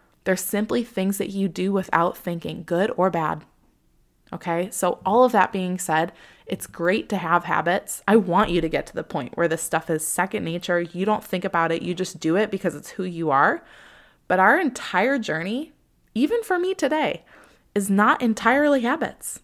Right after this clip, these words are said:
It's not. A majority of it is decisions. And that is tied into discipline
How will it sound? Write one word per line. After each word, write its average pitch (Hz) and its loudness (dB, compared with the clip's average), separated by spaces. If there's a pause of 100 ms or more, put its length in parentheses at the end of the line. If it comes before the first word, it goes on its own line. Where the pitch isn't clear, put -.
(120)
It's 196 -6
not. 214 2 (120)
A - -6
majority 233 2
of 294 6
it 311 4
is 220 -6
decisions. - 0 (640)
And 185 0
that 247 2
is 196 -4
tied 202 0
into 180 -2
discipline 285 0